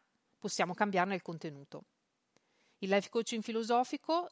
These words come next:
e il colloquio con un filosofo vi aiuta innanzitutto a separare le opinioni dai fatti, isolare i contenuti delle vostre emozioni, classificare le emozioni ampliando il vo-, vostro vocabolario emozionale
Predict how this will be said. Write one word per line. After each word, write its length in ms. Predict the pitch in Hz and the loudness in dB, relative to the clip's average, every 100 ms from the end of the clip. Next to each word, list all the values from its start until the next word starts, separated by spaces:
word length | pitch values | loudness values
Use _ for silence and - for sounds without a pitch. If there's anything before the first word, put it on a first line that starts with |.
| _ | _
e 120 | 180 | -2
il 100 | 180 | 0
colloquio 540 | 185 175 185 175 240 | -2 0 0 0 -4
con 100 | 196 | -4
un 80 | 170 | -8
filosofo 800 | - 180 190 202 226 - 302 330 | -6 -4 -2 -4 -8 -8 -8 -10
vi 140 | - 190 | -4 0
aiuta 540 | 190 202 185 180 156 156 | 0 -2 -2 2 4 2
innanzitutto 520 | 175 180 202 254 311 | -4 -6 -6 -8 -6
a 60 | |
separare 500 | 294 - 202 180 170 | -6 -2 4 6 6
le 80 | 170 | 2
opinioni 420 | 165 185 180 214 | -4 -4 -4 -4
dai 180 | 240 170 | -2 -4
fatti, 540 | 175 160 143 - 151 139 _ _ - - - | -2 -6 -6 -8 -16 -16 _ _ -20 -20 -12
isolare 680 | 185 170 190 202 202 240 269 | -6 -2 6 8 8 6 2
i 100 | 208 | -4
contenuti 560 | - 180 185 180 190 220 | -8 -6 -4 -6 -4 -2
delle 140 | 180 | -2
vostre 380 | 165 156 - 165 | -4 -8 -6 -6
emozioni, 680 | 156 156 - 175 156 160 247 - _ _ _ | -8 -12 -8 -6 -6 -8 -12 -14 _ _ _
classificare 680 | - 185 - - 202 202 190 | -4 -2 -2 -4 4 6 8
le 80 | 175 | 4
emozioni 680 | 175 202 - 269 269 294 349 381 | -2 -4 -4 -2 -2 -2 -8 -2
ampliando 760 | 208 208 214 185 180 190 - - | 0 0 2 2 2 -2 -6 -6
il 200 | - 190 | -8 -8
vo-, 200 | 175 196 | -4 -6
vostro 420 | 185 196 185 - 220 | -2 -2 -2 -2 -4
vocabolario 680 | 214 196 180 160 156 175 | -4 -2 0 0 0 -2
emozionale 680 | 170 165 - 165 135 139 147 | -6 -8 -8 -10 -10 -14 -16